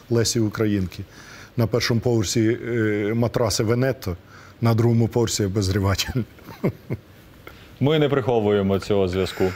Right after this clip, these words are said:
Speaker 1: А що тут приховують? Хороші матраси.
Speaker 2: Від вас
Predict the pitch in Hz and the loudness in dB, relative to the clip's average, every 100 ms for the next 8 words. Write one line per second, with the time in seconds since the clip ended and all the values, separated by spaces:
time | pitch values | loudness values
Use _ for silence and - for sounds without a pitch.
0 | - 131 - 143 139 117 123 127 110 95 | -2 0 0 0 -2 -2 -2 0 0 0
1 | 120 131 - 120 101 101 98 - 92 - | -2 -2 0 -2 0 -2 -2 -4 -10 -18
2 | - - - - - - - - 113 104 | -20 -20 -20 -20 -20 -20 -20 -8 -2 0
3 | 123 113 135 123 - | 2 4 4 2 -2